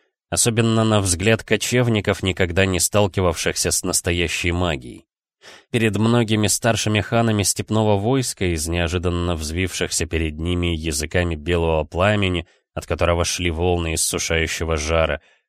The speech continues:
вдруг вылетели люди в светящихся доспехах и располовинили ошарашенных ханов огненными мечами, а затем принялись швыряться молниями, мгновенно превращавшими людей в утробно воющие и катающиеся по земле клубки пламени.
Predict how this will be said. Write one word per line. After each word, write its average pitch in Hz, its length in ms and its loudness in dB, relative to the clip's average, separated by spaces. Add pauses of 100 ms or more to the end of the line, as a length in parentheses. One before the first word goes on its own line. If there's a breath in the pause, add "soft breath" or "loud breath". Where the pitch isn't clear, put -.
(100)
вдруг 85 320 -4
вылетели 123 440 2
люди 117 320 0
в - 80 -2
светящихся 95 720 -2
доспехах 92 720 -2 (300)
и 120 100 -2
располовинили 120 920 2
ошарашенных 98 760 0
ханов 117 560 -2
огненными 98 540 0
мечами, 92 640 0 (440)
а 101 80 -6
затем 110 300 0
принялись 110 440 2
швыряться 104 580 0
молниями, 110 720 2
мгновенно 101 640 0
превращавшими 92 840 0
людей 90 500 -2
в 80 120 -4
утробно 92 560 0
воющие 85 800 -2
и 82 280 -6
катающиеся 82 840 -2
по 85 160 -2
земле 80 360 -2
клубки 82 380 -6
пламени. 67 600 -2